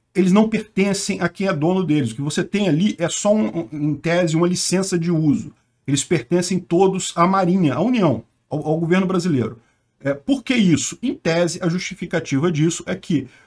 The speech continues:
vamos supor, se o Brasil um dia estiver em uma guerra, precisa construir um porto naquela região, ele vira pro pessoal e fala, "Olha só, sai todo mundo que essa, esse terreno aqui é meu, eu quero construir um porto aqui."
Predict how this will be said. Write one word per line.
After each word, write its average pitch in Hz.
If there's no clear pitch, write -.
vamos 220
supor, 202
se -
o 190
Brasil 175
um 196
dia 170
estiver 170
em 170
uma 185
guerra, 170
precisa 185
construir 185
um 185
porto 175
naquela 160
região, 190
ele 208
vira 190
pro 208
pessoal 202
e -
fala, 190
"Olha 196
só, 175
sai 208
todo 208
mundo 208
que -
essa, 202
esse -
terreno 170
aqui 170
é 180
meu, 165
eu 190
quero 185
construir 185
um 185
porto 175
aqui." 123